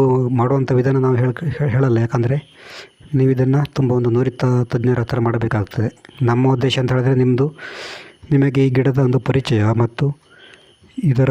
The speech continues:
ಒಂದು ಔಷಧೀಯ ಗುಣದ ಬಗ್ಗೆ ಒಂದು ಮಿನಿಮಮ್ ಮಾಹಿತಿ ನಿಮಗೆ ಕೊಡುವುದಷ್ಟೇ ನಮ್ಮ ಉದ್ದೇಶ. ಮತ್ತು ಇದರ ಔಷಧಿಯ, ಯಾವುದೇ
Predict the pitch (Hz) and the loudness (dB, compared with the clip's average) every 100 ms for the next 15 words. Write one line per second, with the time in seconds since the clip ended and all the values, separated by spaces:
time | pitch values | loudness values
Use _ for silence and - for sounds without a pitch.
0 | 127 131 131 127 135 131 131 135 - 131 | 4 2 2 2 4 4 2 0 0 0
1 | 135 123 131 127 127 123 120 120 113 147 | 0 0 2 2 0 0 0 0 0 -2
2 | 147 - - 143 127 120 113 - - - | -4 -12 -8 -2 0 0 -2 -10 -20 -20
3 | - - - - 156 139 143 135 123 131 | -20 -20 -20 -8 0 2 2 2 2 2
4 | 127 - 123 120 117 127 - 123 117 110 | 0 0 2 2 2 0 0 0 2 0
5 | - 117 107 101 107 92 139 - - - | 0 0 2 2 0 -2 -6 -8 -18 -6
6 | 127 131 120 127 123 123 135 135 131 127 | -4 0 0 0 0 0 0 0 0 -2
7 | - - - - - 135 131 131 | -8 -14 -14 -16 -6 -2 0 2